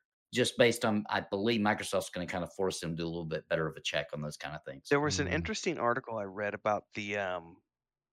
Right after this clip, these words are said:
Speaker 2: the intro scene into Skyrim. Is that the one with the cart? Or is
Speaker 3: Yeah.
Speaker 2: that
Speaker 1: Yes.
Speaker 2: Oblivion?
Speaker 3: It
Speaker 1: Yeah,
Speaker 3: is,
Speaker 2: And they
Speaker 3: yeah.
Speaker 1: that's
Speaker 2: were
Speaker 1: Skyrim.
Speaker 2: talking about how there was a f-, there was a fly or a bee or something.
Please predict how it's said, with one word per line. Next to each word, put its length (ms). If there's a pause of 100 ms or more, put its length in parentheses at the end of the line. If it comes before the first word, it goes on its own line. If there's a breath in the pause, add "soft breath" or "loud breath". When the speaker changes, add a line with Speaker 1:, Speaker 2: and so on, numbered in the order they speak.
(160)
Speaker 2:
the 160
intro 300
scene 360
into 180
Skyrim. 1500 (200)
Is 140
that 120
the 60
one 60
with 100
the 60
cart? 420 (1040)
Or 100
is 80
Speaker 3:
Yeah. 20
Speaker 2:
that 100
Speaker 1:
Yes. 20
Speaker 2:
Oblivion? 500 (260 loud breath)
Speaker 3:
It 140
Speaker 1:
Yeah, 180
Speaker 3:
is, 40
Speaker 2:
And 120
they 40
Speaker 3:
yeah. 20
Speaker 1:
that's 80
Speaker 2:
were 20
Speaker 1:
Skyrim. 260
Speaker 2:
talking 60
about 140
how 160
there 160
was 140
a 40
f-, 320
there 100
was 120
a 60
fly 760
or 200
a 60
bee 480
or 180
something. 840